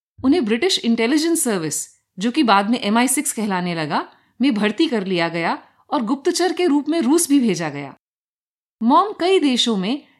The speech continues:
जैसे फ्रांस, स्पेन, इटली, रूस में रहे और अपने उपन्यासों के शोध के लिए अनेकों देशों की यात्राएं की,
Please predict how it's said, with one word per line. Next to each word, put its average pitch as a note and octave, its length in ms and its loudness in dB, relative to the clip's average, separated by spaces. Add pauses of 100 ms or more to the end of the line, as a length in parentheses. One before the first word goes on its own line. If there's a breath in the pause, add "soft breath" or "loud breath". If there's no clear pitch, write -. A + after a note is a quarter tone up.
जैसे A#3 300 0
फ्रांस, G#3 680 2
स्पेन, A#3 500 0 (100)
इटली, A3 480 -2 (240 loud breath)
रूस C4+ 380 2
में A#3+ 120 4
रहे G3 360 0 (400)
और D#4+ 100 4
अपने F4+ 220 -2
उपन्यासों A#3 580 0
के F#4 140 0
शोध D4 300 -2
के D#4 160 -2
लिए D#4+ 200 2
अनेकों C4 480 2
देशों A#3+ 300 2
की B3 120 -4
यात्राएं F#3 480 -2
की, D3 200 -14